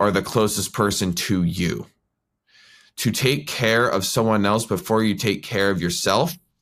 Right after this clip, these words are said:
is, to me, at this point in my life,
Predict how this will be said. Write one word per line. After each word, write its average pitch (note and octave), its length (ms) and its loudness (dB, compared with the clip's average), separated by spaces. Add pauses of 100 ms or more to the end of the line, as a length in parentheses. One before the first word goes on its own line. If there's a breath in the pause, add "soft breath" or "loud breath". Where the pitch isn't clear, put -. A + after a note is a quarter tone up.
(1300)
is, G#2+ 760 0 (260)
to F3+ 260 2
me, C3 600 2 (140)
at G#2 180 0
this A2+ 200 0
point G2 280 -2
in F2+ 60 0
my F2+ 120 2
life, D#2+ 500 -2